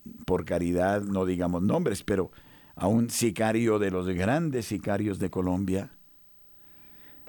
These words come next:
contando en varias entregas todos los delitos que se cometía por parte del narcotráfico.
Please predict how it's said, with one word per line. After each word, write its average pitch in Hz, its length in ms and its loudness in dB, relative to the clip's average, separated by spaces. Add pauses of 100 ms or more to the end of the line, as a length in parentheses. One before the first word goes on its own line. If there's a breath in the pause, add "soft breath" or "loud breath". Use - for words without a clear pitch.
(320 loud breath)
contando 127 800 2
en 101 240 2
varias 147 540 0
entregas 127 800 -4 (800 loud breath)
todos 240 480 6
los 226 240 4
delitos 208 640 -2 (220)
que 170 100 -6
se 160 160 -2
cometía 156 680 0
por 117 220 -2
parte 143 320 0
del 120 140 2
narcotráfico. 113 680 -2